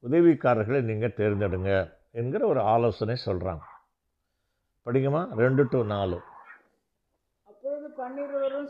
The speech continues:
Speaker 2: சீஷர் கூட்டத்தை வரவழைத்து, "நாங்கள் தேவ வசனத்தை போதியாமல் பந்தி விசாரணை செய்வது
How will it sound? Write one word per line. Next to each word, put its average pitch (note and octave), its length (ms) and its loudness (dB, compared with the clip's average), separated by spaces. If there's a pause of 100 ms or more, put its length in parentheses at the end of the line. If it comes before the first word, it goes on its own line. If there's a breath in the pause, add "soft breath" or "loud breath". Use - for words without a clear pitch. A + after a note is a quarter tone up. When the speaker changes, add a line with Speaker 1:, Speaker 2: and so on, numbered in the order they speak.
Speaker 2:
சீஷர் C#4+ 380 -10
கூட்டத்தை B3+ 480 -6
வரவழைத்து, A3 1000 -6
"நாங்கள் A#3 500 -12
தேவ B3 300 -2
வசனத்தை A#3 560 -12 (120)
போதியாமல் G3 680 -8 (500)
பந்தி B3+ 340 -8
விசாரணை A#3+ 540 -8
செய்வது G#3+ 460 -8